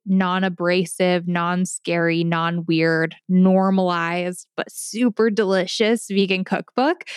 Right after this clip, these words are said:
was what I wanted to do. And I struggled a little bit finding one that I felt like was very approachable and fun and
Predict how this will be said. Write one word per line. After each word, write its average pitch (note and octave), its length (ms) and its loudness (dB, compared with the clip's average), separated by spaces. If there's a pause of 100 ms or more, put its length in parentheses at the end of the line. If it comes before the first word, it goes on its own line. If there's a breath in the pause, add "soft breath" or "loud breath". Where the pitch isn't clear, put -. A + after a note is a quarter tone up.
(180 loud breath)
was A3 180 2
what G3+ 200 0
I G#3 80 0
wanted F3+ 320 -4
to F#3+ 100 -6
do. E3+ 400 -2
And F#3 360 -2 (720)
I B3+ 60 -2
struggled B3+ 380 0
a C4 40 2
little A#3+ 220 4
bit G#3+ 240 0 (100)
finding G#3+ 360 0
one G#3+ 240 0
that G3 120 0
I G3+ 120 0
felt G3+ 340 -4
like G3+ 220 0
was F#3+ 160 0
very F#3 260 0
approachable A#3 640 0
and G3+ 180 -4
fun G#3 460 -2
and F#3 260 -2